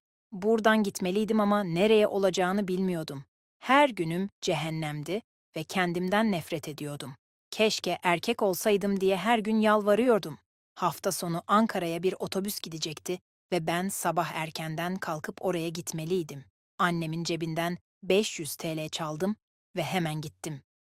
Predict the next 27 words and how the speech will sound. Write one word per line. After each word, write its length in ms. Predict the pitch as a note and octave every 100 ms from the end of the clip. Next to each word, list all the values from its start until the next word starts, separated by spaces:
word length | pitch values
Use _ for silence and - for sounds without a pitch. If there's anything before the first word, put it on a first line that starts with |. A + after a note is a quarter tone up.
| _
Ankara'da 580 | F3 E3+ E3 D#3 D3+ D3
halam 260 | D#3+ E3 E3+
yaşıyordu 560 | D3 - D#3+ D3+ E3 - _ _ F3
ve 80 |
onlara 360 | E3 F3 E3 E3
gitmek 420 | F3 E3+ E3+ E3
kararı 420 | - D#3+ D3+ D#3
aldım. 340 | D3 C#3+ D3 C#3 _ _ _ -
Neyse, 480 | G#3+ F#3+ - D#3+ - _ _
halamlara 640 | - F#3 F#3+ F#3+ E3+ D#3 E3
vardığımda 720 | F#3 F3 E3+ D#3+ D#3 E3 D#3+ _ _ -
tüm 300 | A3 G#3+ G3+
olayları 560 | G#3 F#3+ E3+ E3 E3 E3+
anlattım 600 | D#3+ D3+ D3 - D3+ C#3 _ _ _
ve 160 | F#3 D#3+
belki 460 | F#3 F#3+ - E3+ D#3+ _
beni 180 | F3+ F3+ -
anlarlar 640 | F3 F3 G3 F#3+ E3+ D#3
diye 180 | D3+ C#3+
düşündüm. 500 | D#3 - D3+ C#3+ C#3+ _ _ -
Ama 200 | F3 D#3+
halam 480 | - F3+ G3+ G3+ E3+
da 180 | D#3+ - _ _
annemin 400 | G3+ F#3+ F3+ F#3
yaptığı 500 | F3+ E3+ - - F3+
muameleyi 640 | F#3 E3+ E3 D#3+ D#3+ F3 F3+
yapıyordu. 600 | D#3 - D3+ D3 D3